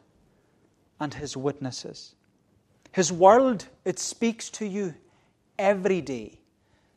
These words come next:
The heavens declare the glory of God. This morning is declaring to you the glory of our great God. The skies are proclaiming a message to you. The sunrises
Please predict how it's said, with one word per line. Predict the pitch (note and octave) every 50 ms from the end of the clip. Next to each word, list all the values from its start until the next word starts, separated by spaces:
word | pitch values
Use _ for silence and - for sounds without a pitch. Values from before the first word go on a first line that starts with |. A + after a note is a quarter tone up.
| _
The | - -
heavens | - - F#3+ G3+ A3 G#3 B3 A#3+ A3+ A3 - -
declare | - G#3+ - - - - G3 G3 G3+ A3 G#3+ G#3+
the | F#3+ F#3+
glory | D#3+ - - F3 E3 E3+ F3 F#3+ G3+ G3+ G#3 G#3 F#3 - - - - - - F3+
of | E3 - - -
God. | D#3+ C#3+ C3+ B2+ A#2+
This | C3+ A3 A3+ - - - -
morning | - F3 F3+ F#3+ G3 G#3 A3+ A3+ G#3+ F#3+ E3+ C#3+ A2+ - - - - -
is | F#3+ F3 -
declaring | - F#3 F3 - - - - G3 G3 G#3+ A3 A3+ A3 A3 G#3 G3+ F3+
to | - - - G3
you | F#3+ F3 F3 F#3 E3+ C#3+ A#2 - - - - - _ _ _ _ - - _ _
the | F3 E3+
glory | - - F3+ E3+ E3+ F3 F#3 F#3+ F3+ E3+ D3 C3 A#2+ - - _
of | - D3+ -
our | D#3+ D3+ D3 D3
great | C#3+ - D3+ D3 D3+ D#3+ - - -
God. | C#3+ B2+ A#2 A2+ A2+ - - - _ _ _ _ _ _ _ _ _ _ -
The | - F#3+
skies | - - - - A#3+ A3+ B3 C4 C4 C4 A#3 -
are | A#3+ G#3+
proclaiming | - - - A3+ A3 - - A3+ G#3 G#3 A3+ A3 G#3+ G3 F#3
a | F3+
message | F3+ F3+ F#3 F#3+ - - F#3 D3 A#2+ - -
to | - - D#3
you. | C3 A2+ B2 - - _ _ - - - - _ -
The | G#3 G3+
sunrises | - - - - B3+ B3+ B3+ C4 C4+ B3+ A#3 G3+ F#3+ F3+ D#3+ - - D#3+ C#3 - -